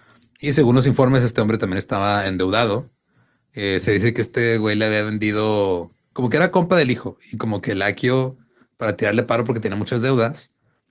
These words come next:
le compró un carro que tenía ahí. Dijo, "Toma, güey, pues,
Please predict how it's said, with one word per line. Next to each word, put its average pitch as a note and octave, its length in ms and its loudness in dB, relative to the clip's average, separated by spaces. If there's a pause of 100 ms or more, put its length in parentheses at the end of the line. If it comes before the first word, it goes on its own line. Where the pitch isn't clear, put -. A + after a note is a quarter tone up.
(200)
le A2 140 -6
compró G#2 280 -2
un G#2+ 60 0
carro G2 760 0 (180)
que - 80 -8
tenía A2+ 360 -8
ahí. F#2+ 500 -4 (500)
Dijo, A2 140 -12
"Toma, A#2 220 -2
güey, F#2+ 120 -2
pues, - 160 -14